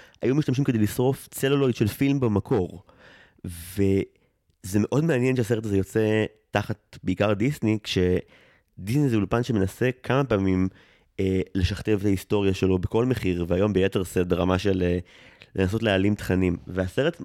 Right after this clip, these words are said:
אומר משהו דואלי על היכולת למחוק ולא למחוק, כי על אף שמראים לך נעלול, אה, נכנס לתוך דיפ ולא יוצא חזרה <laughs> בחיים, אה, הסרט גם אומר, "אי אפשר באמת, כאילו, אם מישהו יקום לנסות למחוק את העבר, ימחקו אותו, לא ייתנו לזה לקרות." ו-, אתה יודע, שנה אחרי הסרט הזה, דיסני עושים את בת הים הקטנה.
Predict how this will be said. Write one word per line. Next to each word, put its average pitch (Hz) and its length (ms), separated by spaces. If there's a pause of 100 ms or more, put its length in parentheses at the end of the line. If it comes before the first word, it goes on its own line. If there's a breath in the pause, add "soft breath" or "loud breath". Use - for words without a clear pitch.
(120)
אומר 117 200
משהו 127 260
דואלי 113 300
על 131 60
היכולת 101 380
למחוק 98 360
ולא 95 180
למחוק, 92 360
כי 92 420 (520 loud breath)
על 95 100
אף 107 60
שמראים 117 240
לך 117 120
נעלול, 104 640
אה, 107 200
נכנס 101 440
לתוך 104 340
דיפ 113 240
ולא 101 140
יוצא 147 320
חזרה 120 460
<laughs> 131 60
בחיים, 190 520 (760 loud breath)
אה, 95 160
הסרט 113 220
גם 120 120
אומר, 113 200
"אי 123 180
אפשר 117 180
באמת, 87 340
כאילו, 90 200
אם 92 200
מישהו 107 180
יקום 107 200
לנסות 98 120
למחוק 101 240
את 110 120
העבר, 95 240
ימחקו 98 320
אותו, 87 320
לא 95 80
ייתנו 98 180
לזה 87 160
לקרות." 85 380
ו-, 90 560 (600 soft breath)
אתה - 140
יודע, 151 160
שנה 104 240
אחרי 123 140
הסרט 117 320
הזה, 95 180
דיסני 98 260
עושים 101 200
את 95 60
בת 92 120
הים 92 120
הקטנה. 87 300